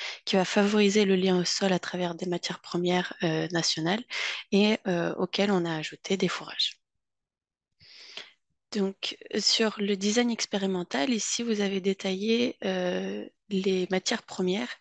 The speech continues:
et les, des, enfin, les rations. Donc, les matières premières qui diffèrent sont orange, euh, à tra-, entre le bio et le témoin. Donc, euh, sur le Bio plus, on a ajouté des tourteaux de soja français,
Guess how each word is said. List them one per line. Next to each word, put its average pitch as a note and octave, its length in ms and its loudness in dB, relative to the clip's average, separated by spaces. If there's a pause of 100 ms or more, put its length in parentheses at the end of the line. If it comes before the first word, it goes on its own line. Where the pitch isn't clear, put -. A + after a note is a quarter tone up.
(100)
et F3+ 80 0
les, F3 400 0
des, - 180 -8
enfin, - 160 -6
les E3 100 4
rations. E3 360 2 (680)
Donc, G3 140 2
les G#3 60 2
matières G3+ 280 0
premières A3 400 2
qui - 140 -8
diffèrent G3+ 480 0
sont - 220 0
orange, G3 640 0 (440)
euh, F3+ 500 2
à F3+ 120 0
tra-, - 240 -12
entre F3 500 -2
le F3+ 140 4
bio G#3 360 2
et F3+ 120 2
le E3+ 120 -2
témoin. E3 600 -2
Donc, F#3 320 -2
euh, F3 340 -4 (180)
sur G3+ 300 0
le F#3+ 140 2
Bio F3+ 180 2
plus, - 340 0
on F#3 120 2
a F3 100 2
ajouté F3 380 -4
des F#3 120 -14
tourteaux - 300 -10
de - 60 2
soja F3 240 0
français, G3 420 -4